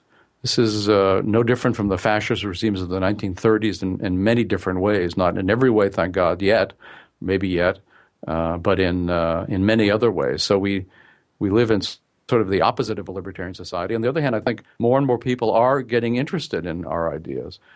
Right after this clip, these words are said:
um, especially young people. I think more and more young people realize they're being lied to by the media, by the public schools, by a lot of times what they hear in colleges and universities. And so they have to learn on their own. That's why, uh, it's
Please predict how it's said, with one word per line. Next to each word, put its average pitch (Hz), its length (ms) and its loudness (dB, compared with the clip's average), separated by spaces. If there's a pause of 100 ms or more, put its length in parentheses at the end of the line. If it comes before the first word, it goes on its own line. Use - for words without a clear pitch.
(240)
um, 95 180 -8
especially 143 500 0
young 127 240 0
people. 101 420 -8
I 90 140 -6
think 107 180 -2
more 104 180 2
and 117 100 2
more 104 140 2
young 107 200 0
people 101 240 -4
realize 98 400 2
they're 98 100 2
being 98 220 -2
lied 110 440 2
to 73 240 -4 (300)
by 95 80 2
the 90 100 -2
media, 113 440 2
by 90 380 -2 (180)
the - 60 -14
public 101 260 0
schools, 123 480 0
by 90 220 0
a 87 80 -4
lot 95 160 0
of 95 80 -2
times 95 220 0
what 92 120 -2
they 85 140 -2
hear 95 200 0
in 87 100 -4
colleges 95 500 -2
and 92 100 -4
universities. 90 720 -4 (360)
And - 80 -6
so 120 120 4
they 113 100 4
have 135 140 0
to 120 100 2
learn 127 340 2
on 120 120 2
their 107 240 2
own. 95 360 -2 (200)
That's - 100 -20
why, 95 400 0
uh, 90 240 0
it's - 340 -6